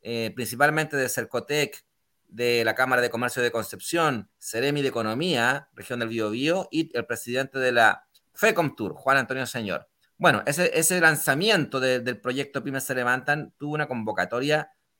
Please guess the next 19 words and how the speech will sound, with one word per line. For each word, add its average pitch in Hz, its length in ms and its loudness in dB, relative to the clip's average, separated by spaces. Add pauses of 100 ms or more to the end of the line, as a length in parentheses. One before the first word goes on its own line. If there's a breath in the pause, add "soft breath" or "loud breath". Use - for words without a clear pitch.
(120)
eh, 113 420 -2
importante 127 720 0
en 120 60 -2
el 113 100 -6
Teatro 120 300 -2
Casino 127 360 -4
Marina 107 300 -2
del 92 120 -2
Sol, 233 420 0 (220)
M 104 180 -2
D 113 160 2
S, 233 320 0 (200)
donde 165 480 4
además 135 340 4
estuvieron 143 260 0
las 143 60 2
presentaciones 127 460 -6
de 107 120 -2
Microsoft 151 720 2